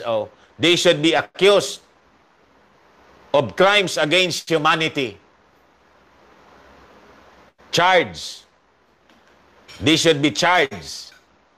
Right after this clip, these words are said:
Aldwin Carullo, "Sir Dan, ang Rappler po, last Wednesday, nagbalita na wala daw microchip yung dinidevelop na vaccine ni Bill Gates. Parang may something po." Bakit sila magsasabi noon?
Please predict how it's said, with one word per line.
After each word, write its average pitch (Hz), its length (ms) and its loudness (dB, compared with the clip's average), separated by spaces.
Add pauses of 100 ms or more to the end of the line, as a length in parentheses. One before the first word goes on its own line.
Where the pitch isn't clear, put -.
Aldwin 139 480 0
Carullo, 143 480 2
"Sir 135 240 0
Dan, 156 320 0
ang 143 160 -2
Rappler 143 440 0 (120)
po, 131 240 0
last 135 240 -2
Wednesday, 127 400 -2
nagbalita 139 560 0
na 131 160 -2
wala 139 240 0
daw 127 240 2
microchip 131 720 -2 (500)
yung 139 160 0
dinidevelop 135 640 2
na 131 160 -2
vaccine 139 340 0
ni 135 80 -4
Bill 120 160 -2
Gates. 135 400 -2 (300)
Parang 156 260 2
may 156 160 0
something 143 560 -4
po." 113 300 -6 (580)
Bakit 214 320 2
sila 180 160 4
magsasabi 139 560 -2
noon? 110 160 -10